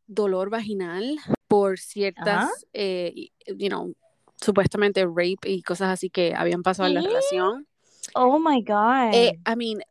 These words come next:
Speaker 1: todas las cosas que yo digo, "Ay, Dios mío, señor", que él supuestamente la que, la estaba controlando, ah, que no quería que enseñaras, you know, nada, eh, cuando estuviese haciendo las películas,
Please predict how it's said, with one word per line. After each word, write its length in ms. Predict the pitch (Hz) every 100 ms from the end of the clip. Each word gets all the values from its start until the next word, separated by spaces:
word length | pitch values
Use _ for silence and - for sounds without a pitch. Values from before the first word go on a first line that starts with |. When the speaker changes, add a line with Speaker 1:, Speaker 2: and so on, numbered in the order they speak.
| -
Speaker 1:
todas 160 | 233 220
las 80 |
cosas 160 | 254 269
que 80 | 226
yo 80 | 208
digo, 160 | 214 202
"Ay, 200 | - -
Dios 200 | 208 196
mío, 320 | - 82 104 -
señor", 400 | 160 185 190 -
que 140 | 240
él 60 | 214
supuestamente 600 | - 226 220 240 220 208
la 100 | 208
que, 200 | 202 -
la 80 | 196
estaba 300 | 190 180 165
controlando, 800 | 170 190 190 180 165 185 196 196 - - - -
ah, 400 | - 190 180 165 156
que 100 | 190
no 100 | 175
quería 440 | 185 185 185 185
que 180 | 175 180
enseñaras, 600 | 170 180 175 165 160 - -
you 140 | 180
know, 180 | 156 78
nada, 640 | 170 170 170 180 175 185 _ _
eh, 60 | - _ _
cuando 200 | 180 165
estuviese 300 | - 170 165
haciendo 380 | 180 175 160 151
las 140 | 151 165
películas, 720 | - 165 175 196 180 175 180